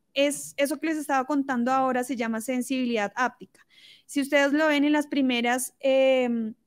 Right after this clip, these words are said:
en las primeras evoluciones del Da Vinci no las teníamos, pero ahora sí se está tratando de incluir durante estos procedimientos.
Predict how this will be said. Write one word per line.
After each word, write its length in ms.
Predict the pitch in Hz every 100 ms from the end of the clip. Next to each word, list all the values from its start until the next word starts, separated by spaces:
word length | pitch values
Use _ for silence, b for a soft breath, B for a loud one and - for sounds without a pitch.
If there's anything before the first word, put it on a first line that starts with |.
| _ _ _ _
en 120 | 277 277
las 160 | 269
primeras 380 | 277 262 254 262
evoluciones 500 | 302 302 269 247 240
del 200 | 277 285
Da 120 | 285
Vinci 260 | 254 233 262
no 140 | 269
las 160 | 269 277
teníamos, 560 | 294 285 269 262 277 b b _
pero 220 | 285 277
ahora 400 | 285 285 285 285
sí 140 | 277 269
se 80 |
está 240 | 277 294 262
tratando 500 | 277 277 277 262 269
de 300 | 269 285 285
incluir 580 | 294 285 285 302 285 262
durante 520 | 262 240 214 226 214
estos 280 | 208 214 214
procedimientos. 840 | 247 226 220 208 196 175 - -